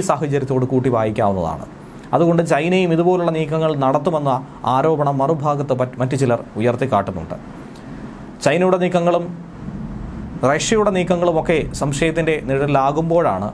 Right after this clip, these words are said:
അമേരിക്ക മുൻപ് നടത്തിയ പരീക്ഷണത്തിൻ്റെ പ്രതിഫലനം ഉണ്ടായതായി അമേരിക്കയ്ക്ക് തന്നെ തുറന്ന് സമ്മതിക്കേണ്ടി വന്നിരിക്കുന്ന ഒരു സാഹചര്യം. അതുകൊണ്ട് ഈ മൂന്ന് രാജ്യങ്ങളും ഇപ്പോൾ സംശയത്തിൻ്റെ നിഴലിലാണ്.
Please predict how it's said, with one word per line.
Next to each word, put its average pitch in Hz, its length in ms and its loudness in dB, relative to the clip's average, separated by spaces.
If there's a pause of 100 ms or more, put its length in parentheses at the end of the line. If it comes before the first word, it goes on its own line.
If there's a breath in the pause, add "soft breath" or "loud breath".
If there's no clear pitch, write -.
(180)
അമേരിക്ക 160 400 2 (100)
മുൻപ് 170 340 2
നടത്തിയ 156 420 0 (120)
പരീക്ഷണത്തിൻ്റെ 156 800 0
പ്രതിഫലനം 170 560 2
ഉണ്ടായതായി 143 500 2
അമേരിക്കയ്ക്ക് 165 520 0
തന്നെ 147 240 2
തുറന്ന് 160 360 2
സമ്മതിക്കേണ്ടി 139 560 0
വന്നിരിക്കുന്ന 123 420 2
ഒരു 110 160 -2
സാഹചര്യം. 95 500 -2 (380 loud breath)
അതുകൊണ്ട് 131 340 4
ഈ - 100 0
മൂന്ന് 165 160 4 (100)
രാജ്യങ്ങളും 160 480 2
ഇപ്പോൾ 135 200 2 (480 loud breath)
സംശയത്തിൻ്റെ 147 680 0 (100)
നിഴലിലാണ്. 95 500 0